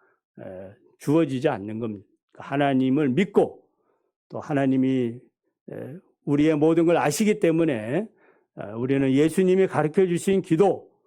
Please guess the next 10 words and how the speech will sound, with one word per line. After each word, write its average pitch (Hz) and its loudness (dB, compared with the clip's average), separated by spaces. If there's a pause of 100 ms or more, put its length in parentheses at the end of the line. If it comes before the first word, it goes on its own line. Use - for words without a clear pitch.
(440)
그 151 0
기도를 190 2
함으로써 143 -2
하나님께 135 -2 (640)
영광을 120 0
돌려야 113 -2
합니다. 110 -8 (1600)
예수님께서는 262 4
이렇게 254 4
기도하라. 117 0